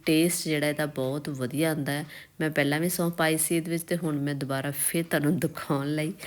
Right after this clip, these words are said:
ਦੁਬਾਰਾ ਫਿਰ ਸੌਂਫ ਪਾ ਦਿੱਤੀ ਹੈ, ਕਿਉਂਕਿ ਇਹਦੇ ਨਾਲ ਜਿਹੜਾ ਬਹੁਤ ਹੀ ਵਧੀਆ ਟੇਸਟ ਜਿਹੜਾ ਸੌਂਫ ਦਾ ਆਉਂਦਾ ਹੈ। ਸੌਂਫ ਇਸ ਕਰਕੇ ਥੋੜ੍ਹੀ ਜ਼ਿਆਦਾ ਹੀ ਪਾਉਣੀ ਹੈ, ਘੱਟ ਨਹੀਂ ਪਾਉਣੀ।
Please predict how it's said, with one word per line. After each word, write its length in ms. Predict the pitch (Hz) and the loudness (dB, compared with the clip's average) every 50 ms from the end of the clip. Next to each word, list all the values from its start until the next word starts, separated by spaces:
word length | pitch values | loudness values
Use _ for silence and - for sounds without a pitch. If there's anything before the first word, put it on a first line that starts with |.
| - - - - - - - - | -14 -14 -14 -16 -18 -14 -8 -6
ਦੁਬਾਰਾ 320 | 143 131 143 143 151 170 | -2 2 2 4 4 4
ਫਿਰ 320 | 175 - - - 165 170 | 2 2 0 2 2 2
ਸੌਂਫ 280 | 170 - - 151 139 135 | 2 2 0 0 0 -2
ਪਾ 200 | 139 - 131 131 | -2 -4 -4 -4
ਦਿੱਤੀ 380 | 131 165 170 - - 147 156 175 | -4 -6 -8 -6 -4 -2 0 0
ਹੈ, 80 | 208 208 - - - - - _ - | -2 -4 -8 -16 -18 -20 -20 _ -4
ਕਿਉਂਕਿ 200 | - 160 151 165 | -4 -2 0 0
ਇਹਦੇ 120 | 156 165 | 2 2
ਨਾਲ 120 | 165 165 165 | 4 4 2
ਜਿਹੜਾ 180 | 160 156 160 160 - 151 | 2 2 -2 -4 -4 -4
ਬਹੁਤ 380 | 143 156 156 139 165 156 - | -2 -2 0 0 0 -2 -2
ਹੀ 80 | 180 180 | -2 -2
ਵਧੀਆ 360 | 165 160 139 143 156 165 170 | 0 -2 -2 0 2 2 2
ਟੇਸਟ 460 | 165 - 156 143 139 135 139 143 - | 2 2 2 2 2 2 0 -2 -4
ਜਿਹੜਾ 300 | 143 135 139 131 139 151 | -4 -2 -2 -2 -2 -2
ਸੌਂਫ 440 | 151 - - 151 139 135 131 - - | 0 0 0 0 0 -2 -4 -6 -6
ਦਾ 100 | 143 139 | -4 -4
ਆਉਂਦਾ 220 | 135 135 131 123 143 | -2 -2 -2 -2 -2
ਹੈ। 80 | 165 | 0
ਸੌਂਫ 340 | 170 - - 147 135 135 139 | 0 0 0 0 -2 -2 -2
ਇਸ 120 | 143 139 143 | -2 -2 -2
ਕਰਕੇ 360 | - 143 139 135 139 147 143 | -2 -4 -4 -2 -2 -4 -4
ਥੋੜ੍ਹੀ 320 | 143 - 147 143 165 160 147 | -4 -4 -4 -4 -4 -4 -4
ਜ਼ਿਆਦਾ 300 | - 143 131 127 120 135 | -2 -2 -2 -2 -2 -2
ਹੀ 80 | 135 143 | -2 -4
ਪਾਉਣੀ 360 | 143 139 147 139 139 139 151 | -2 -2 -2 -2 -2 -2 -2
ਹੈ, 100 | 175 220 220 - - - - - - - - _ - - 170 | -2 -4 -6 -10 -16 -20 -20 -20 -20 -20 -20 _ 2 4 4
ਘੱਟ 260 | - 135 - - 135 | 4 4 2 -4 -2
ਨਹੀਂ 180 | 135 131 139 139 | 0 0 -2 0
ਪਾਉਣੀ। 320 | 156 147 143 143 165 220 | -2 -2 0 0 -2 -4